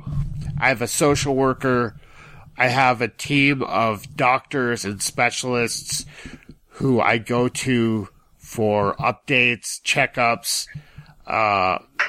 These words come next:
things of that nature, M R Is, x-rays, uh, treatment if I dislocate something and I can't get it back in, and, uh, physical therapy, which I'm in right now.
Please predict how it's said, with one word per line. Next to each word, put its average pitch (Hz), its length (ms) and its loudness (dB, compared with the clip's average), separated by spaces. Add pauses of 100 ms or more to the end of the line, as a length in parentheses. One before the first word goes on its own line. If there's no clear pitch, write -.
things 127 400 0
of 120 120 0
that 120 260 2
nature, 110 520 0
M 123 260 -2
R 120 520 4
Is, 113 440 -2 (580)
x-rays, 120 1080 0 (540)
uh, 95 480 0 (460)
treatment 135 720 2
if - 180 -4
I 123 120 2
dislocate 123 720 0
something 127 320 -2
and 110 100 2
I 110 60 2
can't 113 340 -2
get 117 140 0
it 101 120 -2
back 113 280 -2
in, 120 400 0 (760)
and, 113 380 0
uh, 104 220 2
physical 135 420 0
therapy, 110 560 -2
which - 560 -6 (100)
I'm - 280 -2
in 107 240 0
right 104 260 -2
now. 95 360 -2